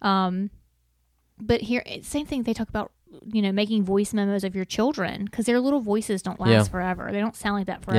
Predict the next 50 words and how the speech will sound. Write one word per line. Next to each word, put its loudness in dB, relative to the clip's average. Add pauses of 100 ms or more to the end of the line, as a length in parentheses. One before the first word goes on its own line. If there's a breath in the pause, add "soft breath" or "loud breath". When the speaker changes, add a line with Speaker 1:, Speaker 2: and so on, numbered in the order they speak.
(100)
Speaker 1:
forever. -2
Speaker 2:
I 4
mean, 8
nowadays 6
with 0
cell 0
phone 0
technology 0
and 4
all 4
that, 2 (280)
I -4
mean, -2
you -4
just, -2
we 0
have -2
so -6
many -4
videos -4
of -6
the -6
kids -4
doing -2
Speaker 1:
And -4
Speaker 2:
stuff 0 (160)
Speaker 1:
we've 0
kept -2
Speaker 2:
that 2
Speaker 1:
all 2
of -2
'em. -6
I -4
mean, 2
we 4
Speaker 2:
we 4
ha-, 4
Speaker 1:
didn't 0
Speaker 2:
yeah. -2 (720 soft breath)
Speaker 1:
Now, 2
the -2
ones -2
we've -4
kept -6
the -4
most 2
are 2
the 4
ones 0
that 0